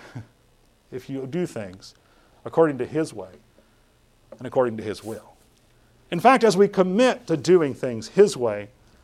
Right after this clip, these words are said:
he's the one who makes it all possible. We started talking about how in Philippians, Paul uses this word of the one-mindedness over and over again.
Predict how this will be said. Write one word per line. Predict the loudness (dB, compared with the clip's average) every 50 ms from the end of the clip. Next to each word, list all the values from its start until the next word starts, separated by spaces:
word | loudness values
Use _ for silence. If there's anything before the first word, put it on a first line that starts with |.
| _ _ _ _ 0
he's | 2 2 4
the | 4 4
one | 4 2 2
who | 2 0
makes | 2 0 0 0 0
it | 2 2
all | 2 2 0
possible. | -4 -4 -2 -2 -2 -4 -6 -8 -8 -8 -8
We | -8 -6
started | 0 4 6 6 6 6 4 6
talking | 6 6 6 4 2 2
about | 6 6 6 8
how | 8 6 6
in | 6 2 -2
Philippians, | -2 0 2 4 6 6 4 4 0 -4 -8 -8 -10 -2
Paul | 2 4 6 6 6 4
uses | 4 2 2 2 2 2 -2 -2
this | -2 -2 -4 -2 2
word | 4 6 6 6 4
of | 2
the | -2 -2
one-mindedness | 0 2 2 2 2 2 2 2 2 2 2 -2 -4 -4 -6 -8 -2 4
over | 4 6 6 6 4
and | 4
over | 4 4 4 2 0 -2
again. | -2 -4 -2 -2 0 0 -2 -4 -6